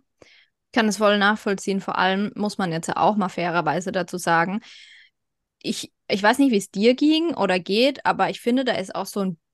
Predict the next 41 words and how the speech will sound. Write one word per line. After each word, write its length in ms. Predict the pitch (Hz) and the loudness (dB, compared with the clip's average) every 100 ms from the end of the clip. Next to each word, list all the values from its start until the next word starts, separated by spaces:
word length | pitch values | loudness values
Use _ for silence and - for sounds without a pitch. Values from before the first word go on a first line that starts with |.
| _ | _
bisschen 640 | 220 262 320 - 320 269 202 | 0 2 0 0 2 2 0
gesellschaftlicher 800 | 185 185 185 233 226 - 196 170 | -2 -2 -2 -2 -4 -6 -4 -6
Druck 400 | - - 220 - | -4 -2 -2 2
ja 260 | 302 254 | 4 4
auch 100 | 277 | 4
da. 380 | - 269 285 320 - - - - | 2 2 4 2 -4 -20 -20 -18
So 200 | - 214 | -2 -2
dieses, 640 | 208 220 202 208 196 - - | 0 0 0 0 -2 -4 -14
so 320 | - - 196 | -6 2 2
macht 500 | 190 185 190 - - | 4 2 0 -6 0
man 240 | 247 262 | 4 4
es 260 | 254 262 - | 2 -4 -2
halt. 380 | 262 269 311 - | 0 2 -2 -4
Also 220 | 196 202 | -6 -2
bei 120 | 202 | 0
mir 160 | 208 247 | 2 0
ist 120 | 254 | 0
zum 100 | 240 | -2
Beispiel, 300 | 226 226 214 | -4 -4 -10
ich 100 | - | -2
bin 140 | 233 | 0
kein 200 | 214 208 | 0 -2
Morgenmensch, 600 | 185 165 160 160 156 - - | 0 0 -2 -6 -8 -10 -4
muss 200 | 202 196 | -4 -2
ich 80 | - | 0
ganz 200 | 196 - | 0 2
offen 280 | 196 185 | -2 -2
sagen. 380 | 190 190 226 269 - - - _ | 0 2 2 0 -2 -14 -20 _
Und 180 | - 214 | -2 0
ich 240 | 220 - - | 0 -4 -2
ver-, 200 | 214 - _ - | -2 -2 _ -2
ich 180 | 214 | 2
merk 220 | 220 202 202 | 4 2 2
immer 260 | - 277 302 | 2 4 4
noch, 240 | 285 277 | 4 2
es 80 | - | -2
kommen 200 | - 196 - | -8 -4 0
immer 200 | 269 262 | 2 4
noch 100 | 247 | 2
Momente, 600 | 220 202 220 247 254 262 - - _ | 2 0 0 0 0 -2 -10 -20 _
da 380 | 214 196 196 | 0 2 2